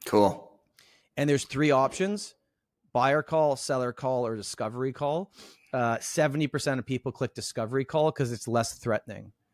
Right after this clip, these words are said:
Speaker 1: Love it. That's
Speaker 2: They're not,
Speaker 1: interesting.
Speaker 2: they're not committing to being a buyer or a seller, even though they
Speaker 1: Right.
Speaker 2: always are.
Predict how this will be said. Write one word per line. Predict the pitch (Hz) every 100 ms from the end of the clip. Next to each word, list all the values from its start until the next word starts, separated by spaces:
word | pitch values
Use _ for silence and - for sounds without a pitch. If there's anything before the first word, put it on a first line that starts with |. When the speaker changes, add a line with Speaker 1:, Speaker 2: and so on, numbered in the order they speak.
| _ -
Speaker 1:
Love | 90 90
it. | -
That's | 92 92
Speaker 2:
They're | 101
not, | 127
Speaker 1:
interesting. | 135 131 180 151
Speaker 2:
they're | 151
not | 139 -
committing | 147 139 131 127 113 104 113 -
to | 127
being | 127
a | 117
buyer | 113 123 120 117
or | 110
a |
seller, | - 120 123 151
even | 151 139
though | 110
they | 101
Speaker 1:
Right. | 85
Speaker 2:
always | 127 127 120 110
are. | 101